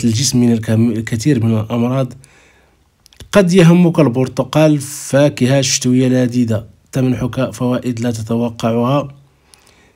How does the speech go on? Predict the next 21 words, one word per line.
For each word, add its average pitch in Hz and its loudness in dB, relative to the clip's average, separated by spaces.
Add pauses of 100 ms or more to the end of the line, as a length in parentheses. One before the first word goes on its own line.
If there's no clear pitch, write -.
(1200)
يحتوي 180 4
على 160 6
نسبة 160 4 (140)
جيدة 151 2
من 143 6
الفيتامين 131 2
سي، - 0 (920)
يساهم 151 4
في 120 2
علاج 156 2
نزلات 139 2
البرد 127 -2
والإنفلونزا. 131 0 (840)
النبق 160 4
إخواني 131 0
أخواتي 135 0
يعالج 139 2
نزلات 131 0
البرد 127 -2
والإنفلونزا 123 -2
بالتجربة. 123 0